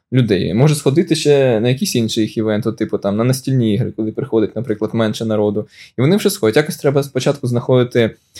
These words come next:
е, до них підхід, що їм от прямо зараз подобається, куди вони, е, більшість прийде. І потім якось вже їх, так би мовити, розкручувати на, на інші івенти, на які вони прийдуть. Спочатку подумають: «Е, та ні,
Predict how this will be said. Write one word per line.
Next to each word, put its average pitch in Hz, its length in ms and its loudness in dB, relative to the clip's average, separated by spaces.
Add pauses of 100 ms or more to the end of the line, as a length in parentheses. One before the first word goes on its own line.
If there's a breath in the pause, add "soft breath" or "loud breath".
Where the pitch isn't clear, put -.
(320 loud breath)
е, 90 920 2
до 113 120 2
них 123 200 2
підхід, 202 380 -4
що - 160 0
їм 113 340 0
от 123 180 -4
прямо 123 200 2
зараз 113 320 4
подобається, 104 580 0
куди 113 160 -2
вони, 110 220 2
е, 90 720 -2
більшість 120 440 -2
прийде. 101 440 0 (300)
І 123 80 -6
потім 202 320 2
якось 139 280 2
вже 120 160 2
їх, 135 240 2
так 113 200 -4
би 110 60 -2
мовити, 113 520 2
розкручувати 117 580 0
на, 110 100 2
на 110 420 0
інші 113 380 0
івенти, 101 460 0
на 110 60 0
які 117 180 0
вони 123 200 2
прийдуть. 151 480 0 (220 loud breath)
Спочатку 120 400 0
подумають: 117 560 0
«Е, - 40 -10 (420)
та 285 100 -4
ні, 113 180 -2